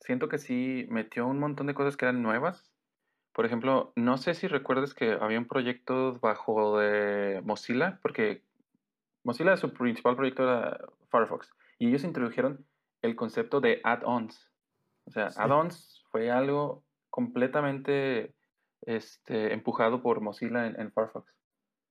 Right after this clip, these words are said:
Speaker 1: Y luego volvieron a duplicar ese,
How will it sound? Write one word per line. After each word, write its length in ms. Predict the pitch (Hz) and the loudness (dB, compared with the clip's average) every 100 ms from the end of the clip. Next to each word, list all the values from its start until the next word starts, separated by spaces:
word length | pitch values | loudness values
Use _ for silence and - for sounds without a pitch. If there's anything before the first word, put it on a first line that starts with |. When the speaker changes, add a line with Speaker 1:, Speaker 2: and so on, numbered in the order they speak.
| _ _ _ _ _ _ - | _ _ _ _ _ _ -2
Speaker 1:
Y 80 | |
luego 240 | 123 156 233 | 4 4 6
volvieron 360 | 196 143 - | 4 4 2
a 60 | 170 | 0
duplicar 420 | 143 135 127 135 | 0 -4 -2 -2
ese, 760 | 143 156 147 123 110 104 - | -2 0 2 2 2 0 -6